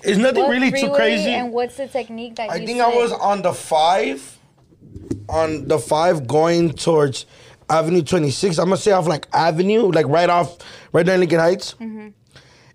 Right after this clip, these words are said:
Speaker 1: And I think, um, I almost missed a step, but I, like, caught myself. But if I would've fell, I would've died.
Speaker 2: Were you doing the thing that they call, like, heavens or whatever? What
Speaker 1: Oh, yeah, like, heaven spots. Nah, we're getting into, um,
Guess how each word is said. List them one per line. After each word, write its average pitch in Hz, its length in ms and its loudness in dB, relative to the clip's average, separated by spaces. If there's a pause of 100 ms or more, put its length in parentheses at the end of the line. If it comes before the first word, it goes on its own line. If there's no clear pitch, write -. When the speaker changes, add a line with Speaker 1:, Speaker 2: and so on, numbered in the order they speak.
(160)
Speaker 1:
And 139 140 -2
I 135 100 0
think, 143 400 -4
um, 131 400 0 (1160)
I 139 100 -2
almost 143 280 2
missed 156 280 0
a 151 60 2
step, 156 600 0 (520)
but 131 120 -2
I, 135 60 2
like, 135 340 -2
caught 139 240 0
myself. 135 320 0
But 139 100 2
if 139 60 2
I 127 100 2
would've 135 340 2
fell, 156 360 4
I 147 40 4
would've 127 240 0
died. 107 260 -4 (160)
Speaker 2:
Were 262 100 -8
you 269 200 -10
doing 277 240 -10
the 269 100 -10
thing 262 180 -16
that 262 140 -14
they 262 80 -12
call, 254 240 -8
like, 233 180 -12
heavens 240 420 -12
or 226 140 -14
whatever? 220 300 -16
What - 340 -14
Speaker 1:
Oh, 156 120 2
yeah, 156 100 4
like, 143 160 2
heaven 160 220 2
spots. 175 340 0
Nah, 185 320 0
we're 180 440 4 (460)
getting 190 260 2
into, 185 420 2
um, 143 500 2